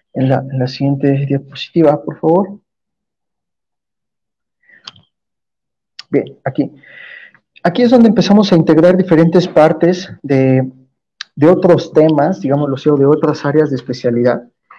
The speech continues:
Y esto es lo, algo muy característico y muy, eh,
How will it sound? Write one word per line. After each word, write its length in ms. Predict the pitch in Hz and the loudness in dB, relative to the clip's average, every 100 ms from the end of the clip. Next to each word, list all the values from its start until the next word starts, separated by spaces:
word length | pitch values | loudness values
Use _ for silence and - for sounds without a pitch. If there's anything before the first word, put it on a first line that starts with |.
| _ - | _ -2
Y 120 | 156 | 2
esto 220 | 180 190 | 2 2
es 160 | 190 180 | 0 4
lo, 300 | 160 147 120 147 | 4 4 2 0
algo 180 | 160 | 2
muy 220 | 170 170 180 | 2 0 0
característico 1000 | 185 156 - 135 160 - - - 170 - | 0 0 -2 -2 -2 -4 -8 0 0 0
y 80 | 143 | -6
muy, 560 | 147 147 156 156 - _ _ _ | -2 0 0 0 -8 _ _ _
eh, 520 | 143 131 127 127 127 | -8 -6 -6 -8 -12